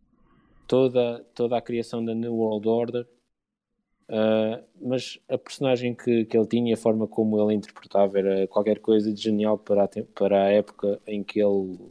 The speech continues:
em que ele foi, em que esteve no prime, digamos assim. Foi, era qualquer coisa de, de incrível.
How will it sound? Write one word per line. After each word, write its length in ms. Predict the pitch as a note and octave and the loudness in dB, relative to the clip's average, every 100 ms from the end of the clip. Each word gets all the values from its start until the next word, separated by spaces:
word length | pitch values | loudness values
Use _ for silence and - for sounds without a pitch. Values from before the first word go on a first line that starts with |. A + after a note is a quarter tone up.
| _ _ _ _ | _ _ _ _
em 120 | G#2 G2+ | -8 -6
que 140 | - | 0
ele 120 | G3 | -2
foi, 560 | F#3+ - F#2+ F#2 F2+ F#2 | 0 0 2 2 0 0
em 80 | A#2 | -2
que 60 | - | 2
esteve 220 | B2 A2+ | 0 2
no 120 | A2+ | 0
prime, 280 | A2 G2+ F#2 | 2 0 2
digamos 360 | F#2+ G2 F#2+ | 0 0 -2
assim. 260 | F#2 - E2+ _ _ _ _ _ _ _ - _ _ _ - | -8 -10 -12 _ _ _ _ _ _ _ -20 _ _ _ -2
Foi, 400 | G2 G2 F#2+ G2+ | 4 6 4 2
era 160 | G#2+ A2 | 0 2
qualquer 240 | A2+ A2 | 2 2
coisa 320 | A#2 G#2+ G#2+ | 2 2 2
de, 340 | G#2 G#2 G#2 G#2 | 2 2 2 0
de 100 | G#2+ | -4
incrível. 460 | G#2 G2 F#2 D#2+ | -2 0 -2 -2